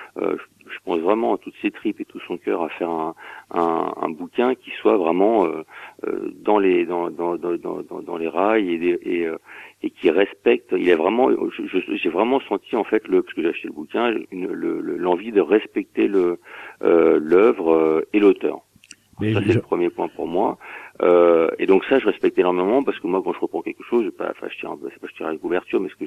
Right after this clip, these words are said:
Speaker 1: c'est, c'est, c'est un peu pareil. J'essaie de, de, de, de, de mettre en avant l'œuvre et pas moi. C'est ce que de, pour moi, de la a fait. Euh, après, est-ce que ça devait être fait ou pas ? Alors là, c'est mon avis qui n'engage que moi. Euh, au vu de ce que j'ai vu, et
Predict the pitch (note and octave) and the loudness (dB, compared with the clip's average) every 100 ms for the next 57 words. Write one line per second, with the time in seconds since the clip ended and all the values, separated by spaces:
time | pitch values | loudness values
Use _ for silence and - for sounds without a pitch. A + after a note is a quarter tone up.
0 | - - - - F2 E2 E2 F2 - F2 | -8 -8 -8 -14 -16 -12 -10 -10 -6 0
1 | A2+ A#2+ E2+ - G2+ F2+ E2+ E2 E2 E2 | 2 2 0 2 2 2 -2 -6 -8 -10
2 | - - - _ G2+ - E2 F2+ - E2 | -14 -20 -20 _ -14 -10 -4 -4 -4 -6
3 | E2 E2+ A#2 - F2 F2+ A2+ B2 - F#2 | 0 2 2 0 0 4 4 2 -2 -2
4 | F2+ F2 F#2+ E2+ D2 - - - - E2+ | 0 0 -4 -6 -8 -16 -14 -10 -2 2
5 | F2+ F2+ F2+ G2 A#2+ C3 G2 G#2+ - F#2 | 2 2 0 2 0 2 2 2 0 -4
6 | - - - - - - - - - A#2 | -4 -10 -12 -20 -18 -14 -2 -2 2 -2
7 | - F#2+ F#2 A#2+ B2+ - A#2+ G#2 F2+ A2+ | 0 0 4 4 4 2 0 2 2 6
8 | C3 B2 A#2+ A#2 - G#2 F#2+ - _ _ | 6 6 2 0 0 2 2 -2 _ _
9 | - - - A2 - _ - - F#2 - | -12 -8 0 0 -2 _ -20 -10 -8 -8
10 | D#2+ D#2+ F#2+ F#2+ F#2+ F#2+ - E2 - D#2+ | -10 -6 -2 -2 -2 -10 -10 -10 -6 -6
11 | - E2 E2 A2 - - - - - - | -6 -6 -2 0 0 -6 -20 -18 -14 0
12 | E2 - A#2+ C3 C3+ C#3+ A2+ - G2 F#2+ | 0 2 4 4 4 2 0 0 -2 2
13 | G2+ F#2+ G2+ G2 E2+ | 0 0 -4 0 0